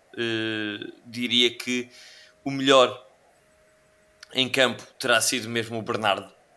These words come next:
porque se é verdade que só jogou meia parte, também é verdade que fez três, quatro defesas de bastante boa qualidade. E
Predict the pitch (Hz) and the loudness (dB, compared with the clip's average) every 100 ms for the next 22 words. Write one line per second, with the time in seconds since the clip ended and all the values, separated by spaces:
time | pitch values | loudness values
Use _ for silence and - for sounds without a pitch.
0 | _ _ - 107 101 - 107 104 104 101 | _ _ -8 -8 -8 -4 -2 0 0 -2
1 | 101 98 107 - - - 98 95 107 107 | -2 -6 -10 -14 -6 -2 -2 2 2 2
2 | - - 110 95 110 113 113 110 113 104 | -4 -2 -2 0 -2 0 0 4 4 4
3 | - - 107 113 107 110 110 110 - - | -8 -8 -2 -2 -2 2 2 2 -4 -12
4 | 113 - 120 117 - - 117 113 107 - | -10 -6 0 0 -2 0 0 0 -10 -2
5 | 117 104 107 - _ - - _ 104 104 | -2 -2 -10 -12 _ -20 -20 _ -18 -14
6 | 110 101 117 117 123 110 104 110 107 101 | -10 -2 -2 0 -4 -6 -10 -6 -6 -6
7 | - - 113 104 104 98 92 - _ _ | -10 -8 -6 0 0 0 -2 -14 _ _
8 | _ _ - 117 117 117 110 107 101 | _ _ -6 -2 0 2 2 0 -4